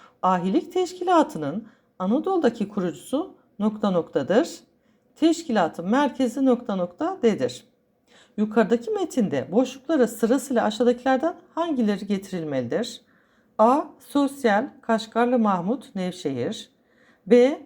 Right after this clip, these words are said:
İdari, A H Evran, Akşehir. C. Ekonomik, A H Evran, Kırşehir. D. Kültürel, So-, Selçuk Bey, Eskişehir. Cevabımız C şıkkı.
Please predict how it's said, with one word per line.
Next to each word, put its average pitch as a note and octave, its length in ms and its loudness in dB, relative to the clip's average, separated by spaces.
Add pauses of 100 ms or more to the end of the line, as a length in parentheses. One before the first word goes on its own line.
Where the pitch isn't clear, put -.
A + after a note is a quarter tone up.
(140)
İdari, A3 720 0
A A3 240 2
H G#3+ 60 4
Evran, E3+ 640 -2
Akşehir. D#3+ 800 -2 (600)
C. B3 400 2 (120)
Ekonomik, A#3+ 880 0 (140)
A A3+ 240 4
H G#3 60 0
Evran, C#3+ 640 0
Kırşehir. A#3 800 0 (520)
D. B3 440 4
Kültürel, A3+ 680 0 (260)
So-, A#3+ 260 2 (260)
Selçuk A3 540 0
Bey, C4+ 340 2 (400)
Eskişehir. A3+ 800 -2 (380)
Cevabımız A#3+ 760 2 (180)
C A#3+ 220 4
şıkkı. - 460 -6